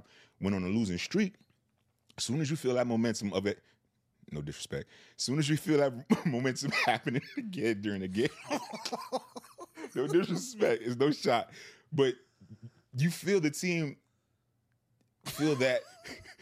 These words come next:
<laughs> I've been on the team with you, so I know what it feels like. But no, you feel the team literally, it's like a, a cloud over you, like, "Oh, here we go again."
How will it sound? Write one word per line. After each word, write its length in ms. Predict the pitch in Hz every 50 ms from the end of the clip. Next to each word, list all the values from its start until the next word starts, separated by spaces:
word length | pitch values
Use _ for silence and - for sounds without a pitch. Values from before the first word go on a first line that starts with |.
| - - - 294 -
<laughs> 20 | - 180 - 381 403 - - - - - - - - - _ - - _ _ - - -
I've 140 | 101 107
been 120 | 120 123 113
on 80 | 104
the 60 | 107 -
team 220 | - 113 98 98
with 160 | 101 92 -
you, 60 | 104
so 120 | - 104 90
I 60 | 92
know 120 | 95 92
what 120 | 92 87 87
it 60 | 80
feels 260 | - 87 87 78 -
like. 140 | 73 67 - - - - - _ -
But 100 | 104 113
no, 120 | 120 117
you 180 | 110 123 170 160
feel 240 | - 170 180 185
the 80 | 156 143
team 360 | - - 175 170 165 151 135 131
literally, 440 | 139 135 127 123 120 117 117 110 - - - _ _ _ _ _ _ -
it's 160 | 120 120 117
like 160 | 123 113 92
a, 80 | 92 - - - - - _ _ -
a 40 | -
cloud 380 | - - - 139 139 139 127 117
over 140 | 104 95 98
you, 60 | 104
like, 200 | 90 73 69 - _ - - - - _ _ _ - -
"Oh, 300 | - 73 73 71 73 69
here 240 | 65 71 78 76
we 100 | 76 76
go 240 | 71 71 71 73 71
again." 320 | 69 67 71 71 69 65